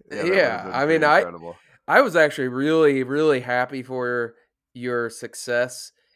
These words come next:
Speaker 2: even when I was,
Speaker 1: <laughs>
Speaker 2: so
Speaker 1: You liar.
Speaker 2: here's what, here's the way
Speaker 1: <laughs>
Speaker 2: the day went. So we find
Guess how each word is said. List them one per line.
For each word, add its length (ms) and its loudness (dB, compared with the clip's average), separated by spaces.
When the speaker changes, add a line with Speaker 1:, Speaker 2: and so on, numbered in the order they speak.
Speaker 2:
even 420 -2
when 120 0
I 140 0
was, 460 -2
Speaker 1:
<laughs> 260 -20
Speaker 2:
so 380 4
Speaker 1:
You 280 0
liar. 680 4
Speaker 2:
here's 220 0
what, 240 6
here's 280 2
the 100 4
way 360 6
Speaker 1:
<laughs> 0 -
Speaker 2:
the 120 -8
day 260 0
went. 340 -6
So 140 -6
we 120 0
find 720 0